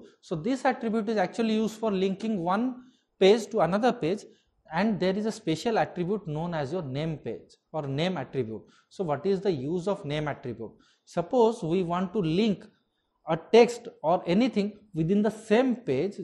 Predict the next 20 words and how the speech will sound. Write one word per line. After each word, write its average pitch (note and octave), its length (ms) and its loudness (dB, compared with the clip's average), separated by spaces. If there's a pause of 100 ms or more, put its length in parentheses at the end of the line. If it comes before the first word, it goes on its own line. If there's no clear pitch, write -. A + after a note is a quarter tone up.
then F#3 220 2
we F#3+ 120 -2
use D#3 260 0
the G3+ 120 -4
name D3+ 320 -2
attribute. A#2 500 -6
That D3+ 240 -4
means A#3 220 -2 (320)
whenever G#3+ 480 2
the A3+ 220 0
size A3 500 0
of A3+ 200 0
a G#3+ 80 0
page F#3+ 400 4 (1080)
increases F3 680 2
or F3+ 180 2
it F3+ 160 0
becomes G3 440 -4
too C#4 220 2
long, E3+ 380 0